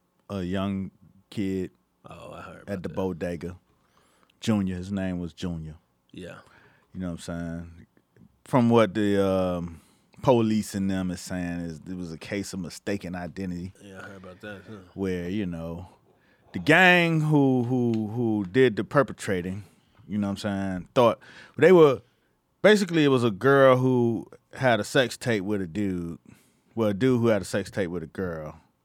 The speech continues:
Speaker 1: and he released the shit. And, you know, o-, obviously she was young. She was fifteen or whatever. I'm not sure how old the perpetrator was.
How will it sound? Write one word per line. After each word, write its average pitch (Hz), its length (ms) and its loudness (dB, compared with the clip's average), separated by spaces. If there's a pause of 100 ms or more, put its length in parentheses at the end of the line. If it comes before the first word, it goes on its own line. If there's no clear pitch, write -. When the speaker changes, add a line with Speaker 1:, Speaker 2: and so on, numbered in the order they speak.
(360)
Speaker 1:
and 101 140 -8
he 104 140 -2
released 92 460 -4
the 71 60 -18
shit. - 280 -14 (1000)
And, 82 480 -10
you 110 60 -4
know, 78 260 -6
o-, 90 360 -14
obviously 90 420 -10
she - 160 -12
was 85 180 -8
young. 90 300 -8
She - 160 -14
was 76 100 -12
fifteen 87 440 -12
or 82 40 -12
whatever. 82 380 -10 (340)
I'm 95 60 -8
not 92 160 -4
sure 101 180 -6
how 87 240 -4
old 85 160 -6
the 80 60 -12
perpetrator 82 540 -8
was. 76 340 -14